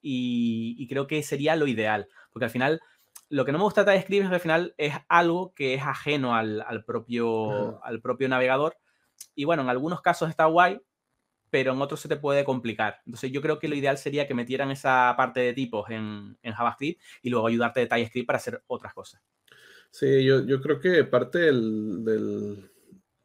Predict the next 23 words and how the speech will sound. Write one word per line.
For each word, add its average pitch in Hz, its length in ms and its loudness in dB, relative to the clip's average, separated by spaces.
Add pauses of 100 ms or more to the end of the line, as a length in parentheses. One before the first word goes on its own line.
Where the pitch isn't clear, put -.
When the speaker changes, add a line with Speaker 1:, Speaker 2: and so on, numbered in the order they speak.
(140)
Speaker 2:
muchas, 135 420 0
en 110 180 -2
mi 110 120 -4
caso, 135 400 0
que 123 160 -2
no 113 100 0
nos 120 120 -4
sentimos 127 340 -4
cómodos 131 280 0
con 113 160 -4
JavaScript, 123 360 -2
es 123 100 2
esa 131 180 -2
parte 127 300 2
de 127 200 2 (520)
no 147 140 2
tener 156 180 4
el 151 100 2
tipo 151 220 0
definido 135 400 6
desde 120 140 6
el 107 80 2
inicio. 117 480 -4